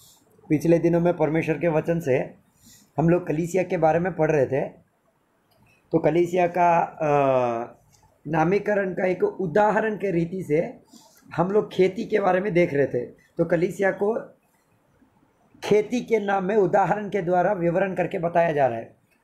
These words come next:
तो बाइबल में खेती के बारे में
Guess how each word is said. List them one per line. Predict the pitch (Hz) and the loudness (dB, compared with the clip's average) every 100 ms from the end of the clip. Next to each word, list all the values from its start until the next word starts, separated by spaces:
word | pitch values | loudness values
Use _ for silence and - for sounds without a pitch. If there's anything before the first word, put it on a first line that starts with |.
| _ _ _ | _ _ _
तो | 180 190 208 | 4 4 4
बाइबल | 156 156 214 | 2 2 0
में | 202 208 | -2 -6
खेती | 208 214 220 254 | 0 0 0 -4
के | 185 | -2
बारे | 208 202 202 | 0 0 0
में | 190 196 165 | -6 -10 -14